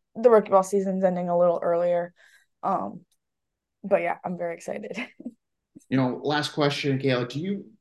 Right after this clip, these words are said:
Speaker 2: view yourself as a little bit of a role model, you know, for young girls who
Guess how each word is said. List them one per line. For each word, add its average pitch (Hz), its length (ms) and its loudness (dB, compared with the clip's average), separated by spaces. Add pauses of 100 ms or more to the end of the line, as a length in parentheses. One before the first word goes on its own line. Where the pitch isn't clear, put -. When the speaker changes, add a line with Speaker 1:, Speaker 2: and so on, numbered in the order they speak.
Speaker 2:
view 147 200 2
yourself 180 440 0
as 143 80 -2
a 139 40 2
little 143 200 2
bit 143 100 6
of 135 140 4
a 110 100 0
role 123 260 2
model, 110 520 -2
you 117 100 -4
know, 113 220 0
for 127 160 -4
young 123 280 0
girls 127 380 0
who 117 320 0